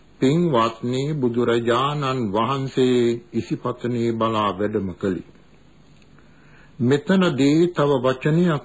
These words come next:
පැහැදිලි කළ යුතුව තිබෙනවා. මේ කොණ්ඩඤ්ඤ භද්දිය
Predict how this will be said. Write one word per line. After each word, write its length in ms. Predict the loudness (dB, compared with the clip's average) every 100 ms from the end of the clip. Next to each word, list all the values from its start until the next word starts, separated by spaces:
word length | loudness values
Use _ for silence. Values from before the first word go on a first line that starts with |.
| -4
පැහැදිලි 540 | -2 0 0 -2 -2
කළ 220 | 0 0
යුතුව 340 | 0 -2 0 -2
තිබෙනවා. 540 | 0 0 2 0 -4 -20 -20 -20 -20 -20 -20 -20 -20 -20 -20 -20 -20 -20 -10 0
මේ 200 | 2 2
කොණ්ඩඤ්ඤ 760 | 2 2 4 4 4 4 4 2
භද්දිය 600 | 2 0 0 -4 0 4